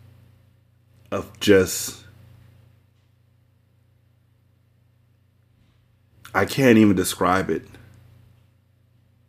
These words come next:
Ethic and Alani can't have that place. They can't. They're literally trauma bonded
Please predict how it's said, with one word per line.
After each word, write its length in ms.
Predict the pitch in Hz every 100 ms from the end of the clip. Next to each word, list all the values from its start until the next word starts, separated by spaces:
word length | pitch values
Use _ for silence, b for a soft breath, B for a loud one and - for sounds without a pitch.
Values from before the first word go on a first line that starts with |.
| _ _ _ _ _ _ _ _ _ _ _ _ _ B B B B -
Ethic 560 | 127 165 180 175 170 - - _ _
and 160 | 113 113
Alani 720 | 107 104 104 101 95 90 90 - _ -
can't 320 | - 139 113
have 500 | - - 110 110 95
that 300 | 92 92 -
place. 640 | - 95 95 - - - - - - - - - _ _ _ _ _ _ _ _ _ _ _ _ -
They 160 | 110 107
can't. 680 | - - 139 131 80 - - - - - - - _ _ B B B B
They're 260 | 120 143 135
literally 480 | 127 143 160 156 135
trauma 440 | - 131 123 113
bonded 600 | 98 95 87 82 80 -